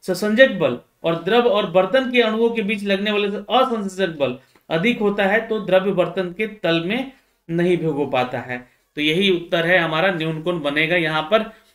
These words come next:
चलिए सवाल नंबर पाँच पे चलते हैं। द्रव्य की बूंदे निम्नलिखित में से किसके कारण गोल हो जाती हैं?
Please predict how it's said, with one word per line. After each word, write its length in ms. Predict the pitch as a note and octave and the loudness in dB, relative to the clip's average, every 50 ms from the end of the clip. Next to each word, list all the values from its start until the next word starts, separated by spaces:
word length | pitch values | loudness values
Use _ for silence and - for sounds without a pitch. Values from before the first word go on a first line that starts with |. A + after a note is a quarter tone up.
| _ _ - | _ _ -4
चलिए 260 | D#3+ C#3 C3+ C3 B2+ | -4 -4 -4 -4 -8
सवाल 320 | C3 - D#3+ F3+ G3 G#3 A3 | -6 -2 2 4 4 4 2
नंबर 180 | A3 A3 A#3+ | 2 0 0
पाँच 280 | A3+ A#3+ A#3 A3 A#3 A3+ | 0 0 0 0 0 0
पे 100 | A#3 A#3+ | -2 -2
चलते 300 | A3+ A#3 A3+ A3 A3 A#3 | -2 -2 -2 -2 -2 -4
हैं। 300 | A3 A3 A#3 A#3 G3 F3 | -4 -2 -4 -6 -6 -4
द्रव्य 340 | E3 F#3+ A#3 B3 A3 C4+ C4 | 0 0 2 2 0 -2 -4
की 180 | C4 - B3 | -4 -6 -6
बूंदे 500 | A#3+ G3 G#3 A3+ G#3+ G3+ E3 D3+ C#3+ D3+ E3 | -4 -2 -2 -2 -2 0 0 0 -2 -2 -4
निम्नलिखित 440 | E3+ F#3 F#3+ D4 D4+ - A#3+ A3+ G#3+ | -4 -4 -4 -4 -4 -4 -4 -4 -6
में 100 | A3+ A3 | -6 -6
से 120 | G#3 A#3+ | -6 -6
किसके 340 | A#3 - A#3 A#3 - C4 B3 | -6 -6 -8 -8 -6 -6 -2
कारण 320 | B3 A#3 G#3+ G#3+ G#3+ G#3 | 0 0 0 0 0 -2
गोल 280 | F#3 F3+ G#3 A3 A#3 A3+ | -2 0 0 0 0 0
हो 160 | G3 F#3+ F3+ | 0 0 0
जाती 380 | E3 D#3 D3 C#3+ - - D#3 D3+ | 2 0 0 -2 -2 -6 -10 -8
हैं? 340 | C#3+ D3 D3 C#3+ - - | -8 -6 -8 -8 -8 -12